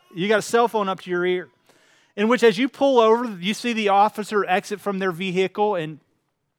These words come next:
he comes up to you and he says, "Hey, um, hey, just real quickly, just wanna ask, hey, why, why are you in a hurry?" In which you explain, um,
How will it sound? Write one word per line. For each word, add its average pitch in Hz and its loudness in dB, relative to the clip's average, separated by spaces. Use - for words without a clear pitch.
he 220 -2
comes 220 2
up 214 2
to 214 -4
you 202 -2
and 196 -2
he 185 -6
says, 196 -2
"Hey, 196 -6
um, 170 0
hey, 190 0
just 190 -10
real 190 -4
quickly, 208 -4
just 170 -16
wanna 180 -6
ask, 170 -10
hey, 175 -4
why, 175 -4
why 170 -6
are 175 -2
you 170 -4
in 151 -6
a 143 -8
hurry?" 160 -8
In 165 -8
which 196 0
you 233 0
explain, 202 0
um, 175 0